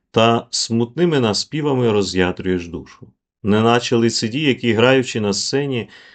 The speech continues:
перевдягається і так приходить до театру, так і ти вважаєш, що мусиш мати належний для скорботи вигляд. Чорний одяг, скуйовджене волосся, у домі темряву, бруд, попіл та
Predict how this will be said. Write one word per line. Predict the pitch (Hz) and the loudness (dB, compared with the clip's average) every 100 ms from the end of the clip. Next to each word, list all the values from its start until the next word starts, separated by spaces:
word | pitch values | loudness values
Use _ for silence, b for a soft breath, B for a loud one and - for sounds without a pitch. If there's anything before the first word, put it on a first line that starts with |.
| B | B
перевдягається | - 123 123 131 160 175 - 135 | 2 4 4 2 2 -2 -2 -2
і | 123 | -2
так | 147 147 | -2 -2
приходить | 131 143 139 123 | -2 0 2 2
до | 117 | 0
театру, | 101 117 151 - 120 | 2 0 0 -4 -4
так | 120 120 127 | 0 -2 -2
і | |
ти | 120 160 | -4 -4
вважаєш, | 135 107 120 143 120 101 | 0 0 2 0 0 -2
що | - 104 | -2 0
мусиш | 135 147 131 117 | -2 -4 -4 -2
мати | 110 123 131 | -2 -2 0
належний | 110 98 101 101 110 98 | 0 2 2 0 -4 -2
для | 92 92 | 0 0
скорботи | - 95 85 87 98 | 0 -4 -4 -4 -4
вигляд. | 98 101 - - _ - | -4 -6 -10 -20 _ -6
Чорний | - 90 82 80 | 2 2 2 0
одяг, | 95 123 107 101 - b b b b | 0 0 -2 -4 -8 b b b b
скуйовджене | - 135 165 170 127 107 | 0 4 4 4 4 4
волосся, | 92 104 139 135 - 107 98 - | 4 2 0 0 -2 -2 -4 -8
у | 107 | -2
домі | 127 123 95 | 2 2 2
темряву, | 101 120 117 98 90 | 2 2 2 0 -2
бруд, | 80 87 104 117 - | -4 -2 -2 -2 -4
попіл | 104 123 127 107 90 | 0 0 0 -4 -4
та | 107 120 | -4 -4